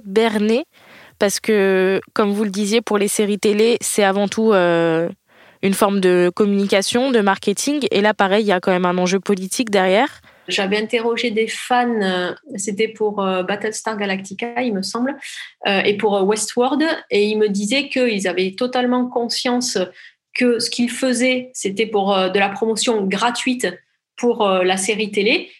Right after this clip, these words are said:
Speaker 2: mais ils le faisaient parce que justement, ça leur permettait d'être dans une communauté de fans, de partager dans une communauté de fans et d'avoir un sentiment d'appartenance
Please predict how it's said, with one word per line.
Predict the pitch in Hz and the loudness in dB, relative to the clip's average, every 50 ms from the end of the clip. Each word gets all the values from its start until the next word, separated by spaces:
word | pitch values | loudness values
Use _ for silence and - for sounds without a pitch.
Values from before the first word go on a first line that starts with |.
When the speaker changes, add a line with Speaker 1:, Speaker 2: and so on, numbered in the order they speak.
| _ | _
Speaker 2:
mais | - 202 214 240 | -2 0 2 2
ils | 240 240 | 2 2
le | 226 240 | 2 0
faisaient | 240 - 220 208 202 262 320 | 0 0 -2 0 0 0 0
parce | 330 - 214 214 - - | 0 0 -2 -4 -4 -4
que | - 226 202 | -4 -2 -2
justement, | 190 226 240 233 - 269 247 247 247 240 | -2 -2 -4 -2 -2 0 0 2 0 0
ça | 240 247 226 | 0 -2 -2
leur | 175 175 180 - | -4 -4 -4 -4
permettait | - 196 196 202 202 208 208 208 233 233 233 233 - - - - - | -6 -4 -2 -2 -4 -4 -2 -2 -2 -2 -2 -4 -10 -16 -18 -6 0
d'être | - 240 240 - - | 0 0 0 0 -2
dans | 226 214 214 | -2 0 -2
une | 208 208 214 208 | -2 -2 -2 -2
communauté | 202 208 214 208 196 196 190 185 - 196 | 0 0 0 0 2 0 -2 -2 -2 -4
de | 180 175 175 | -4 -4 -4
fans, | - - 262 285 330 339 - - | 0 0 0 2 2 -2 -4 -4
de | 190 185 | -2 -2
partager | 180 185 - 262 254 - - 247 247 254 233 | 0 0 0 -2 0 -2 -2 -2 0 0 -2
dans | 226 214 208 | -2 -2 -2
une | 208 208 202 | -2 -4 -4
communauté | 196 208 196 196 190 190 185 185 190 175 | -2 -2 -2 0 -2 -2 -2 -4 -2 -2
de | 175 175 | -2 -4
fans | 180 - - 269 320 - - | -2 -2 0 0 0 0 -2
et | - 220 | -2 -2
d'avoir | 196 202 202 202 226 240 233 | 0 0 0 0 0 0 0
un | 208 190 | -2 -2
sentiment | - 233 214 202 - 233 226 233 | -4 -4 -4 -4 -4 -4 -2 -2
d'appartenance | 226 196 180 180 190 190 - - 196 196 220 269 269 - | -2 -2 -2 -2 -4 -6 -4 -4 -2 -2 -2 -2 -2 -2